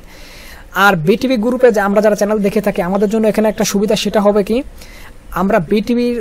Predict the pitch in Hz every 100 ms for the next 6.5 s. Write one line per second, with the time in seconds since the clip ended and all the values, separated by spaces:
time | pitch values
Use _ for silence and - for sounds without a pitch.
0 | 185 185 190 180 185 226 214 - 185 170
1 | 175 196 208 220 190 185 175 175 214 214
2 | 214 220 190 208 202 208 165 165 190 226
3 | 202 185 180 208 226 - 196 208 202 196
4 | 196 175 165 180 151 143 - 175 185 160
5 | 180 202 208 214 - 185 196 185 208 233
6 | 170 202 196 202 190